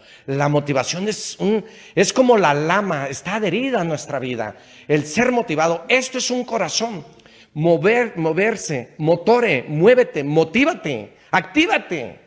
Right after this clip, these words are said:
Sí, primo, sí, sí, sí, motore, muévete. Vamos a poner un ejemplo. ¿Qué pasa cuando no lavas un florero?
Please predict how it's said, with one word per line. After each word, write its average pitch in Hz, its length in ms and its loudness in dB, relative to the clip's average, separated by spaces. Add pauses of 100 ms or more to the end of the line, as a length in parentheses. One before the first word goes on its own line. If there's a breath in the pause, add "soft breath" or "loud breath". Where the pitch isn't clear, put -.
(680)
Sí, 277 340 2
primo, 196 420 -2
sí, 208 200 0
sí, 202 140 0
sí, 165 320 0
motore, 180 480 6
muévete. 180 1040 2 (540 soft breath)
Vamos 262 360 4
a 214 140 0
poner 175 300 2
un 196 140 4
ejemplo. 120 600 -2 (1500 soft breath)
¿Qué 226 100 6
pasa 220 340 0
cuando 190 240 4
no 180 160 4
lavas 180 320 0
un 180 140 -6
florero? 165 420 0